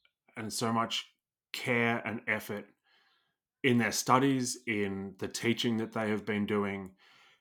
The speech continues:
in every aspect of their relationship with the university. And then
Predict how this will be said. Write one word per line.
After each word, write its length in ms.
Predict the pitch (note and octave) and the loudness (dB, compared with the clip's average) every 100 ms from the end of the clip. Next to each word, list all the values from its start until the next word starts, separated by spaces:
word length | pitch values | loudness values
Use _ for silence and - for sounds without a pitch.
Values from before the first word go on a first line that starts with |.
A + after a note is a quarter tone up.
| _ _ | _ _
in 440 | B2+ G#2+ G2+ G2+ - - | 0 0 0 -4 -2 2
every 260 | C3 C#3+ | 4 6
aspect 480 | A#2+ A2+ - G#2 - | 6 4 0 -2 -2
of 180 | G#2 - | -6 -2
their 500 | G#2+ G2+ G2 F#2+ - _ _ A2 | 0 0 -2 -4 -10 _ _ -2
relationship 760 | A2 G#2+ A2 - G#2+ - G2+ - | 2 2 2 0 -2 -2 -4 -6
with 380 | G#2+ G2 - - _ _ | -4 -4 -4 -16 _ _
the 100 | G#2+ | -6
university. 1000 | G2+ G2+ F#2 G2 G2 - F#2+ F#2 - - _ _ _ | -2 -4 -2 -2 -2 -4 -6 -10 -14 -20 _ _ _
And 200 | - B2 | 4 6
then 500 | B2 B2 A#2+ A#2 A2 | 8 8 8 4 0